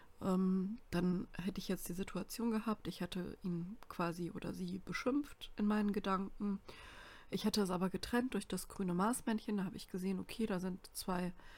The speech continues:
Personen, die stehen sich vielleicht, ähm, ein bisschen,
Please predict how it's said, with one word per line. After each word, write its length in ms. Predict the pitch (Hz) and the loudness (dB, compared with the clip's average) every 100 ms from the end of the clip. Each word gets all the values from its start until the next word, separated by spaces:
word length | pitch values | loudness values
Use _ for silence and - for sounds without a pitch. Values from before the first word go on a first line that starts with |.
| - - - - | -16 -16 -14 -2
Personen, 600 | 196 190 247 240 240 247 | 0 4 6 6 6 2
die 280 | 180 175 180 - | 0 0 0 -4
stehen 260 | - 185 185 | -6 -4 -2
sich 220 | 185 - | -6 -4
vielleicht, 420 | 185 185 - - 190 | 0 0 -2 -6 -2
ähm, 340 | 175 175 180 - - - - - | 0 0 -4 -10 -20 -20 -20 -6
ein 80 | 185 | -2
bisschen, 540 | 185 - 180 175 180 | -2 -2 -2 -2 -2